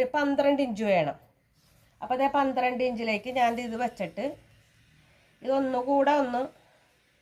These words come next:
പന്ത്രണ്ട് ഇഞ്ച് നമുക്ക് എവിടെ കിട്ടിയോ അവിടേക്ക് ഒന്ന് ഇതുപോലെ ഒന്ന് വെച്ച് കൊടുക്കുക. കണ്ട, എന്നിട്ട് പന്ത്രണ്ട് ഇഞ്ച് ഉണ്ടെന്ന് ഒന്ന്, ഒന്നും കൂടെ ഒന്ന് ടെ-, ഒന്നും കൂടി ഒന്ന് ചെക്ക് ചെയ്ത് നോക്കുക. അപ്പോൾ പന്ത്രണ്ട് ഇഞ്ച് കിട്ടിക്കഴിഞ്ഞാൽ നമ്മുടെ ഓക്കെ. പന്ത്രണ്ട്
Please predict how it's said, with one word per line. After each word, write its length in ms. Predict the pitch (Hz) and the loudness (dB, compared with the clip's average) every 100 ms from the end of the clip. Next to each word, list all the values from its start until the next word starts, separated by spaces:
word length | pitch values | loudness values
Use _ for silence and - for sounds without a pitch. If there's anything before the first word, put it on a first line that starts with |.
| _ _ - | _ _ -6
പന്ത്രണ്ട് 380 | 240 254 262 277 | -2 0 0 0
ഇഞ്ച് 120 | 269 294 | 2 2
നമുക്ക് 200 | 277 294 294 | 2 0 0
എവിടെ 180 | 254 247 | 0 -2
കിട്ടിയോ 420 | 277 220 233 202 247 - _ _ _ _ 220 | -4 -8 -6 -2 -2 -4 _ _ _ _ -8
അവിടേക്ക് 400 | 226 226 226 277 254 | -4 -2 -2 -4 -4
ഒന്ന് 100 | 240 | -6
ഇതുപോലെ 400 | 214 196 208 233 254 | -8 -6 -4 -2 -4
ഒന്ന് 120 | 233 226 | -4 -8
വെച്ച് 140 | - | -8
കൊടുക്കുക. 280 | 170 160 - 170 | -8 -8 -6 -6
കണ്ട, 140 | 156 135 - _ _ _ _ _ _ _ _ _ _ _ _ _ - | -8 -10 -18 _ _ _ _ _ _ _ _ _ _ _ _ _ -6
എന്നിട്ട് 180 | 208 247 | 0 2
പന്ത്രണ്ട് 300 | 247 226 220 233 | 2 0 -4 -4
ഇഞ്ച് 120 | 226 | -2
ഉണ്ടെന്ന് 240 | 226 226 226 | -2 -2 -4
ഒന്ന്, 140 | 233 233 226 | -2 -2 -2
ഒന്നും 180 | 226 247 | -2 -2
കൂടെ 120 | 226 214 | 0 0
ഒന്ന് 120 | 214 214 | 0 -4
ടെ-, 160 | - 240 233 | -4 -2 -2
ഒന്നും 200 | 233 262 | -2 -2
കൂടി 120 | 233 240 | -2 -6
ഒന്ന് 120 | 233 | -4
ചെക്ക് 200 | 254 - 226 | -6 -6 -8
ചെയ്ത് 200 | 208 208 | -4 0
നോക്കുക. 320 | 214 - 160 160 - _ _ _ _ _ _ | 0 -2 -6 -8 -8 _ _ _ _ _ _
അപ്പോൾ 160 | - 247 | -12 -6
പന്ത്രണ്ട് 300 | 254 240 233 233 | -4 -2 -2 -4
ഇഞ്ച് 140 | 226 | -2
കിട്ടിക്കഴിഞ്ഞാൽ 400 | 262 233 214 214 247 | -4 -4 -6 -4 -4
നമ്മുടെ 220 | 220 240 240 | -2 -2 -2
ഓക്കെ. 220 | - 180 - - _ _ _ _ _ _ _ _ _ _ _ - | -6 -12 -12 -20 _ _ _ _ _ _ _ _ _ _ _ -10
പന്ത്രണ്ട് 500 | 233 233 240 226 | -8 -2 0 0